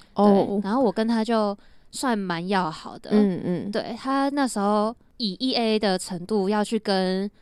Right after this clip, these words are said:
Speaker 2: 四A的
Speaker 1: 嗯，嗯。
Speaker 2: 段考题，他跟得很辛苦，
Speaker 1: 嗯。
Speaker 2: 然后加上那时候他又觉得我外校考进来可能本身就程度比较好。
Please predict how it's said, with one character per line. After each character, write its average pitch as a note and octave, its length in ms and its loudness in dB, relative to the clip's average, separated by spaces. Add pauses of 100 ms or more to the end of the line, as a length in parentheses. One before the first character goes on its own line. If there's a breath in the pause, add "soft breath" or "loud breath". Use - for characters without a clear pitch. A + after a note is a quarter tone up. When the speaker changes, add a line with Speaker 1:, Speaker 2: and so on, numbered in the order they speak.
(160)
Speaker 2:
四 A#3 400 -2
A F3+ 260 -2
的 F3 600 -6 (180)
Speaker 1:
嗯， F#3+ 240 -6
嗯。 G3 320 -10 (340)
Speaker 2:
段 A3 200 -2
考 - 260 -12
题， - 240 -18
他 A3 360 -4 (100)
跟 G3+ 120 0
得 G#3 120 0
很 F3+ 200 -6
辛 D#3+ 320 -10
苦， - 300 -16
Speaker 1:
嗯。 G#3 80 4
Speaker 2:
然 G#3+ 80 6
后 G#3+ 60 4
加 A3+ 180 0
上 A#3 100 0
那 A#3 80 0
时 G3 160 -4
候 F#3 140 -2
他 G#3+ 140 -4
又 G#3 100 2
觉 F3+ 160 -8
得 D#3+ 320 -8 (360)
我 F#3 160 -2
外 A#3 120 4
校 A3+ 180 0
考 F3 200 -12
进 G3+ 180 -6
来 E3 80 -8
可 E3+ 160 -10
能 D3+ 180 -10
本 E3+ 200 -4
身 G#3 160 0
就 A#3 100 0
程 F3+ 160 -8
度 F#3 140 -4
比 D3 100 -14
较 D#3 100 -6
好。 B3 320 -14